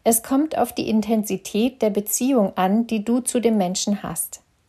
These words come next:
Manchmal ist es gut, jemand anderen rückzumelden,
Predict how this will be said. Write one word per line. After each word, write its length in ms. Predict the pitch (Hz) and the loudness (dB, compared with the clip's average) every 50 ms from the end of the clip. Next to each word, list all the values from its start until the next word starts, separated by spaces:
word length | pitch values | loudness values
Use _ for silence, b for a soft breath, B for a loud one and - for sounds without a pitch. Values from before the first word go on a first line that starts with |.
| _ B B B B B B B B | _ B B B B B B B B
Manchmal 460 | 233 247 294 349 - - 320 302 285 | 4 4 4 4 2 0 2 2 2
ist 180 | - 262 - - | 2 0 -2 -2
es 140 | 233 - - | -4 -4 -2
gut, 220 | 226 233 226 226 | 0 0 0 0
jemand 400 | - 208 208 208 208 202 - - | 0 0 2 2 0 0 -2 -2
anderen 360 | 185 202 214 226 208 202 202 | 0 2 2 2 4 2 2
rückzumelden, 840 | 196 196 196 196 - - - 220 208 202 196 202 208 208 226 233 226 | 2 0 -2 -2 -2 0 2 2 4 6 6 6 6 4 2 0 0